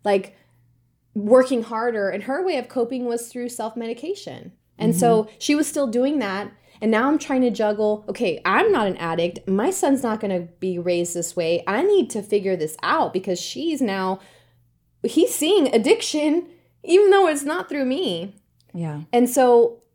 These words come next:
Speaker 1: I would go home and, and, and feel the, the weight of that every day and just be like, "Okay, I can't rely on her to babysit my child 'cause I don't trust her.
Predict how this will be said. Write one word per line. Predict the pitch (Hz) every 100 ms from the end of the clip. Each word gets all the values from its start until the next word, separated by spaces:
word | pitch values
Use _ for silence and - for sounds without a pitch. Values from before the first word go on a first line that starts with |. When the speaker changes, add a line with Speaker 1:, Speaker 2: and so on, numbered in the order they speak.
| -
Speaker 1:
I | 233
would | 262 349
go | 294 277
home | 262 302 349
and, | 269 240 -
and, | 214 208 -
and | 208
feel | 208 262
the, | 269 220
the | 190
weight | 185 175 262 -
of | 180
that | 170 165 160 - _ _ -
every | 208 208 262 262
day | 208 196 190 175 -
and | 175
just | 180 190
be | 208 196
like, | 180 175
"Okay, | 190 190 156
I | 180
can't | - 233
rely | 254 254 233
on | 233 226
her | 214
to | 196
babysit | 190 190 208 190
my | 208
child | 214 190 175
'cause | 180
I | 175
don't | 165 120
trust | - 143 -
her. | 143 156